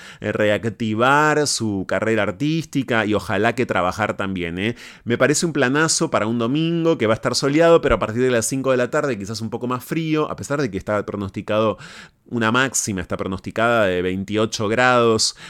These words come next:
eh, eh, acá en Buenos Aires, pero bueno, si andan por San Telmo y demás, a las cinco de la tarde vayan a ver en vivo y en directo al Negro Villero, a Andrés Borget, como parte de la presentación del libro Performance Pastorini de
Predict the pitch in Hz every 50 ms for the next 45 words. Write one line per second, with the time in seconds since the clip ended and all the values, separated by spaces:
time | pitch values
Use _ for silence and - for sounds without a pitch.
0 | - - - 101 101 101 101 101 98 - - 104 101 101 98 98 95 92 90 -
1 | 95 95 - 123 120 117 117 117 123 120 - 165 160 160 135 113 - 123 117 120
2 | 135 123 110 101 92 - - 120 123 143 170 180 170 156 120 123 110 - 117 104
3 | 101 - 131 131 131 120 107 101 101 104 113 131 139 - 123 104 98 95 - -
4 | - 156 156 160 151 147 123 104 95 92 - 117 120 143 139 123 117 135 151 180
5 | 160 120 127 143 147 127 117 139 170 165 127 110 104 117 147 156 143 131 98 95
6 | 101 117 127 135 135 120 104 101 98 95 - - 104 87 85 85 90 92 110 147
7 | 156 - - - - - - 101 101 101 104 107 117 127 120 123 127 139 120 117
8 | 110 117 117 110 107 - 110 110 113 101 123 113 107 - 139 127 113 104 107 -
9 | 123 110 - 120 110 110 107 - - 117 117 110 101 98 98 104 107 101 104 110
10 | 113 113 - - - - _ 117 117 123 - 127 117 117 113 113 117 117 - -
11 | - - - 123 120 - - 110 107 110 107 107 110 113 117 113 - - - _
12 | 95 95 110 113 120 - _